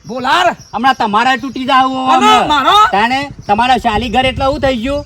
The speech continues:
Speaker 1: ચાલી એટલે પૂરો ચાલી બધા ડેન્જર, ડેન્જર ઇલાકાવાળા છે. આ તો, આ તો મર્દના દીકરા છે ને મારા ભાઈને એકલા ને તું, તું ભાઈ નાખ્યો લ્યા?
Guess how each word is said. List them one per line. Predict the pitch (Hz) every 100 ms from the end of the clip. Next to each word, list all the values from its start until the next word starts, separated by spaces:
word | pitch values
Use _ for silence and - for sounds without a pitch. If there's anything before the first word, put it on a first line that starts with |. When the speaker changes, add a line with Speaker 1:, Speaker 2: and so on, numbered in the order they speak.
| -
Speaker 1:
ચાલી | 277 285 262
એટલે | 349 370 370 381
પૂરો | 320 330 349
ચાલી | 330 330 349
બધા | 311 339
ડેન્જર, | 311 269 214 302
ડેન્જર | 311 302 262 311
ઇલાકાવાળા | 294 302 311 311 302 311
છે. | 262 320 277
આ | 254
તો, | 294
આ | 294
તો | 285 262 - - - - 240
મર્દના | 247 240 320
દીકરા | 294 277 277 320
છે | 302
ને | 311
મારા | 285 302
ભાઈને | 233 202 269
એકલા | 285 359 415
ને |
તું, | 427 427 -
તું | 571 _ _ - - -
ભાઈ | -
નાખ્યો | 427 440 392 392
લ્યા? | - 480